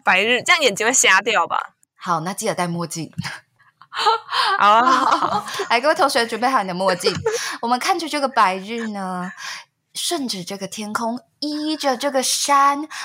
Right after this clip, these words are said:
Speaker 2: 慢慢的、慢慢的没入到了尽头。OK，所以我们的视野从上面一路往下，到了海平面上。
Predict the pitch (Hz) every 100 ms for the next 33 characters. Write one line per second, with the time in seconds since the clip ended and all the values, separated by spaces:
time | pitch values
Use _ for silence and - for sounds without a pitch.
0 | - 320 285 262 285 247 220 196 185 240
1 | 247 233 220 185 175 185 202 185 190 196
2 | 170 202 170 156 143 - - - - 233
3 | 208 156 - - 160 147 147 175 - 220
4 | 240 262 - 247 214 170 185 - 226 185
5 | 156 - 160 160 - - - - 359 339
6 | 277 294 311 254 190 - 175 175 196 185
7 | 170 160 160 - 196 180 165 160 - -
8 | - - 220 190 165 151 - - - 247
9 | 190 147 - 143 151 165 190 147 - 143